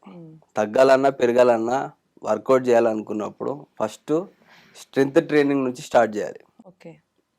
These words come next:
Speaker 2: మన వర్కౌట్ ఎట్లుండాలంటే, డిజైన్, వర్కౌట్ డిజైన్ ఎట్లుండాలంటే, మనం ఫస్ట్ వెయిట్ ట్రైనింగ్ చేసుకోవాలి.
Speaker 1: మ్మ్.
Speaker 2: వెయిట్ ట్రైనింగ్ చేసుకున్న తర్వాత కార్డియో వైపు వెళ్ళాలి.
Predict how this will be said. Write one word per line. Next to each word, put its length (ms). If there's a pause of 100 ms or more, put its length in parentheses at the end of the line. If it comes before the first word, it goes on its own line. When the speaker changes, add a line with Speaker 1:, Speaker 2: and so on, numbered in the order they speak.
(1200)
Speaker 2:
మన 120
వర్కౌట్ 520
ఎట్లుండాలంటే, 640
డిజైన్, 460
వర్కౌట్ 320
డిజైన్ 280
ఎట్లుండాలంటే, 840 (320)
మనం 280
ఫస్ట్ 420 (560)
వెయిట్ 180
ట్రైనింగ్ 320
చేసుకోవాలి. 720
Speaker 1:
మ్మ్. 240
Speaker 2:
వెయిట్ 200
ట్రైనింగ్ 320
చేసుకున్న 360
తర్వాత 500 (1200)
కార్డియో 320
వైపు 220
వెళ్ళాలి. 300